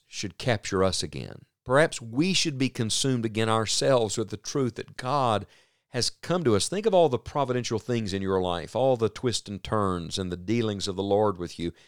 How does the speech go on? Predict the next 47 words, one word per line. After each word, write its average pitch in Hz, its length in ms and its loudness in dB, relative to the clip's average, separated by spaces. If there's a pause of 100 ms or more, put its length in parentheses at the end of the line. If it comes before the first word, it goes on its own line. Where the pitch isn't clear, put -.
(120)
His 101 140 -4
mercy 107 560 2 (280)
and 107 60 -8
His 92 140 -2
grace. 98 320 4 (160)
Think 226 200 -2
of 330 120 -4
the 302 80 -4
truth 156 420 0
you've 123 160 -4
come 117 240 -4
to 104 100 -4
know. 87 640 0 (540)
Uh, 104 80 -8
think 220 220 0
of 214 100 2
the 180 80 4
Word 147 260 4
of 120 140 -2
God 123 320 4
that 101 80 -2
you've 123 180 -2
been 117 120 -2
exposed 117 680 2
to. 90 180 2 (480)
And - 80 -20
by 117 120 -2
the 120 80 -2
grace 147 320 0
of 135 120 -2
God, 113 220 4
thank 175 360 -4
the 127 100 -2
Lord 107 500 2
for 85 140 -4
that. - 420 -6 (640)
And 104 140 -6
then 165 100 0
determine 131 680 -2
to 107 100 -8
become 113 640 -4 (340)
one 127 160 2
of 110 80 0
those 107 160 2
gospel 107 460 2
witnesses 98 440 -2
yourself 95 640 -4